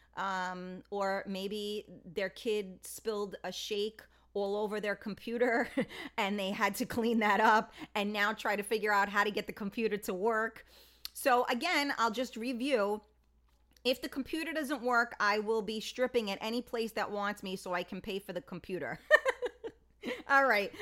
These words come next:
let's all laugh. I love you all. Um, and yes, we do need to get over this soon too, Derek, of course. Everybody be safe. I love you guys. Uh, if you enjoy to-,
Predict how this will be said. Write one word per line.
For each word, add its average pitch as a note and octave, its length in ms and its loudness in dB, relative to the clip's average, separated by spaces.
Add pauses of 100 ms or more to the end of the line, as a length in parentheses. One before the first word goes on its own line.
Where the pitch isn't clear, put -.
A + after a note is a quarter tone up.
(120)
let's C#4 300 2
all C#4 260 4
laugh. G3 320 2
I - 100 -4
love A#3 260 0
you D4+ 160 -2
all. A3 600 2 (320)
Um, G#3+ 840 0 (180)
and G#3+ 500 -4
yes, G#3+ 380 0
we A3 200 -4
do A#3 200 -2
need A#3+ 240 0
to A#3 80 -6
get G#3 160 0
over G#3 280 0
this G3+ 200 -4
soon G3 380 -6
too, F3+ 320 -4
Derek, F3+ 440 -2
of F#3 140 -6
course. F#3 400 -2 (280)
Everybody C4 420 2
be B3 180 -6
safe. A#3+ 380 2
I G#3 100 0
love A3 240 -2
you B3+ 120 -4
guys. G#3+ 500 0 (300)
Uh, G#3+ 300 4
if G#3+ 260 0
you A3+ 360 -6
enjoy A#3 420 -2
to-, - 220 -4